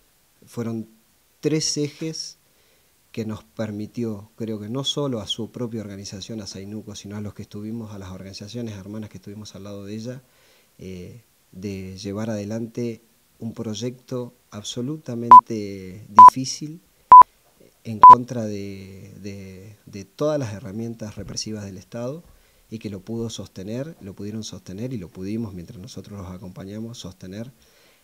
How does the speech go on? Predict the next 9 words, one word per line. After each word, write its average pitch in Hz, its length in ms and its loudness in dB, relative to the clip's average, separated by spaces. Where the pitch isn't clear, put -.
en 98 100 -8
el 87 160 -10
tiempo. 95 400 -10
Eh, 92 580 -16
y 113 160 0
eso 120 180 0
nos 110 160 -4
ayudó 107 300 -2
mucho, 147 560 -4